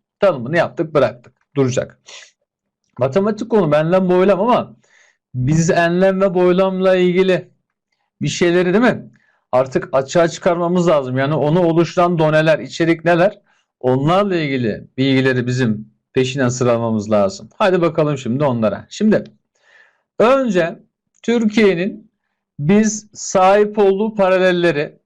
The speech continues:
ya da bir diğer ifadeyle enlemlerini belirleyelim değerli arkadaşlar. Bakın Türkiye burada. Otuz altı kırk iki Kuzey Yarımküre'de yer alan bir ülke. Arkadaşlar otuz altı, burada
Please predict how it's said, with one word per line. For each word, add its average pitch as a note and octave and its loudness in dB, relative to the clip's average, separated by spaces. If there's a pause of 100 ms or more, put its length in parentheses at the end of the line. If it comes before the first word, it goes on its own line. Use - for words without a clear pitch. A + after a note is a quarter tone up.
(140)
ya D#3+ 0
da D#3+ 0
bir F3 -2
diğer F#3 2
ifadeyle D3 0
enlemlerini E3 0
belirleyelim C3 0
değerli A2+ 0
arkadaşlar. A2 -4
Bakın G#3+ 0
Türkiye G#3+ -2
burada. G2+ -8 (1700)
Otuz E3+ 0
altı G3+ 2
kırk G#3 0
iki C#3+ -2 (520)
Kuzey F#3+ 2
Yarımküre'de D3 0
yer E3 2
alan D#3 0
bir B2+ -6
ülke. A2 -8
Arkadaşlar F3+ -2 (140)
otuz F3+ -2
altı, D3 -2 (240)
burada G3 0